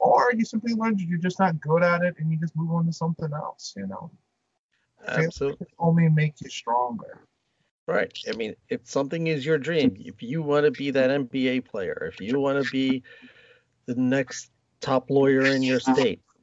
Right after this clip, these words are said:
Speaker 2: despite the odds, do it. Why not?
Speaker 1: Yeah.
Speaker 2: So
Speaker 1: You're
Speaker 2: be
Speaker 1: gonna
Speaker 2: that person.
Speaker 1: And most importantly, you're always gonna have roadblocks. You're always gonna have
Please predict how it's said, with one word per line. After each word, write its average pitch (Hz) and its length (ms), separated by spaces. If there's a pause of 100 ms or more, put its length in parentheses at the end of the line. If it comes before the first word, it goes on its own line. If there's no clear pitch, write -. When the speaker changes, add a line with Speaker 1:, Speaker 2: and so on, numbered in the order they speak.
(1300)
Speaker 2:
despite 156 480
the 151 160
odds, - 480 (1600)
do 202 200
it. - 120 (320)
Why 175 280
not? 180 360 (720)
Speaker 1:
Yeah. 370 260 (100)
Speaker 2:
So - 200
Speaker 1:
You're 208 120
Speaker 2:
be 196 60
Speaker 1:
gonna 269 140
Speaker 2:
that - 140
person. - 340 (360)
Speaker 1:
And 226 180
most 233 240
importantly, 220 500
you're 202 220
always 208 380
gonna 175 260
have 113 380 (840)
roadblocks. 110 760
You're 139 120
always 165 420
gonna 156 320 (280)
have 123 340